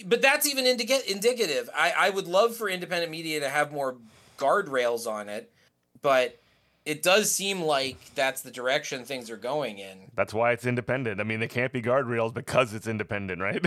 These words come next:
Speaker 1: I know.
Speaker 2: <laughs>
Speaker 1: And it's like, that's what people want, is stuff that's unfiltered. I wish,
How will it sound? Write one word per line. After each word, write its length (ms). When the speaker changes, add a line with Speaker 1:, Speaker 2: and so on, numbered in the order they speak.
Speaker 1:
I 160
know. 220
Speaker 2:
<laughs> 200
Speaker 1:
And 140
it's 180
like, 120
that's 260
what 240
people 300
want, 380
is 160
stuff 220
that's 140
unfiltered. 580
I 160
wish, 440